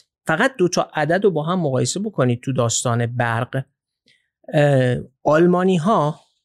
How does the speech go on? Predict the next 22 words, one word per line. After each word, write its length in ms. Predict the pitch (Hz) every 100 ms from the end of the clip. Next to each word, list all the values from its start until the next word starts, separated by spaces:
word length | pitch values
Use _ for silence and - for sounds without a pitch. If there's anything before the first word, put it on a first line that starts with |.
| _ _ _ -
برای 760 | 147 160 160 160 156 156 160 156
اون 520 | - 175 170 160 151
مقدار 580 | 143 143 147 143 135 131
جی 200 | 151 151
دی 140 | 147
پی 280 | 131 151 147
که 140 | 143
تولید 520 | 143 - 147 147 147 147
می‌کنن، 800 | 139 147 139 160 131 139 160 156 _ _ _ _
که 240 | - 147 139
بنابر 500 | 139 143 147 139 135
آمار 440 | - 131 139 139
سال 300 | 135 139 131
بیست 220 | 139 -
بیست 200 | 131 -
و 60 | -
پنجشون 540 | - 151 147 135 131
پیش 300 | 120 135 -
بینی 260 | - 135 156
آی 280 | 143 131 131
ام 120 | 139
اف 280 | 139 -